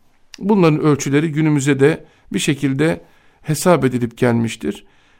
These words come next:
Biz bunu veriyoruz. Demek ki bunu vermemizin, bu vacip oluşunun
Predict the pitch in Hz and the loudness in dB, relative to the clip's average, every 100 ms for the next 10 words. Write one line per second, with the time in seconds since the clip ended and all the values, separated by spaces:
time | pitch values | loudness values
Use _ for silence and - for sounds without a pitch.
0 | - 170 165 190 190 175 175 175 127 117 | -6 -4 2 2 6 6 6 4 2 0
1 | 143 175 175 185 156 190 180 151 156 160 | 0 0 -2 -4 0 2 2 4 2 2
2 | 165 165 147 165 127 - _ - 127 139 | 0 0 2 2 0 -6 _ -6 2 4
3 | 156 180 - 160 147 151 147 127 | 4 -2 -2 -2 -2 0 0 0